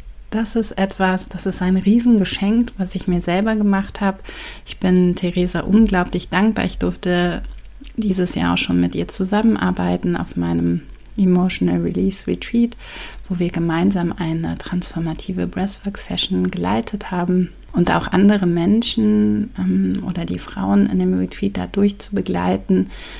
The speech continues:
in ihrem Prozess des Loslassens, war für mich ein Riesengeschenk auch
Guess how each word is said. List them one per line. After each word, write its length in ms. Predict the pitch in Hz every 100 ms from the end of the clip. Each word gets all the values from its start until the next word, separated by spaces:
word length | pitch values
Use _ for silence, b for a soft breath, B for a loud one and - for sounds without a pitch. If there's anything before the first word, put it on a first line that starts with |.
| B -
in 320 | 196 202 214
ihrem 600 | 196 202 190 185 185 185 -
Prozess 680 | - 185 - - 190 196
des 260 | - 175 -
Loslassens, 920 | 180 196 202 - 185 180 - 190 -
war 300 | 185 175 175
für 200 | 180 -
mich 340 | 180 185 190 -
ein 140 | 180
Riesengeschenk 1120 | 180 196 220 202 190 180 - 180 196 196 -
auch 400 | 170 180 180 175